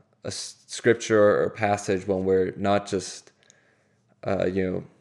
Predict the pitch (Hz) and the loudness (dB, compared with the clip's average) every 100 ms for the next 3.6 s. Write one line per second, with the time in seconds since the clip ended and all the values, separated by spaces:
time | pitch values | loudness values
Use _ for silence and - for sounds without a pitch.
0 | _ - 104 101 95 90 - - _ _ | _ -2 2 6 4 2 -8 -14 _ _
1 | _ _ _ _ _ _ _ 90 92 90 | _ _ _ _ _ _ _ -6 -2 0
2 | 65 - _ _ - _ - 104 104 101 | 0 -4 _ _ -20 _ -4 0 4 4
3 | 98 107 98 85 - - | 4 4 2 -4 -10 -20